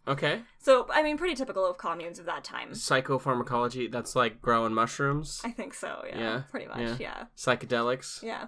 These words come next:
Speaker 1: Okay.
Speaker 2: Um,
Speaker 1: Get high?
Speaker 2: very, very, very common. When, like, when you talk about communes from the seventies,
Speaker 1: Oh,
Speaker 2: this
Speaker 1: yeah.
Speaker 2: is what they're talking
Speaker 1: They wanted to go
Speaker 2: about.
Speaker 1: out and hang out with their buddies and get stoned.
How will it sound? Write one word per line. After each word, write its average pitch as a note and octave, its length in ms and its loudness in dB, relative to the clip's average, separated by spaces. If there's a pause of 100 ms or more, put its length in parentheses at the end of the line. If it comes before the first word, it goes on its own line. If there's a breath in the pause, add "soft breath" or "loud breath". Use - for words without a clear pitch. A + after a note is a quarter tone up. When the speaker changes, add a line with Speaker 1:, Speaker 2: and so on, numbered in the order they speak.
Speaker 1:
Okay. C3 340 0 (200)
Speaker 2:
Um, G#3+ 560 4
Speaker 1:
Get - 160 6
high? C#4 640 -2
Speaker 2:
very, D#4 480 0
very, G4 220 2
very B3+ 200 6
common. G#3+ 380 -4
When, G#3 120 -4
like, B3+ 140 -2
when D4 140 -2
you D4+ 80 -4
talk D#4+ 160 -6
about - 180 6
communes A3+ 540 -2
from A3+ 120 -10
the G3 80 -6
seventies, G#3 440 -8
Speaker 1:
Oh, F#3+ 160 12
Speaker 2:
this C#3 80 4
Speaker 1:
yeah. C#4 160 6
Speaker 2:
is B3 100 -2
what A#3+ 160 4
they're A3 160 2
talking F3 240 8
Speaker 1:
They G3+ 80 12
wanted A#3+ 240 12
to G3 60 6
go F3+ 160 10
Speaker 2:
about. E3+ 300 10
Speaker 1:
out - 20 -6
and C#3 280 6
hang D3+ 280 4
out D3+ 180 6
with D#3 80 0
their D#3+ 100 0
buddies B2 360 4
and A#2+ 140 -2
get B2 340 0
stoned. G#2+ 500 -2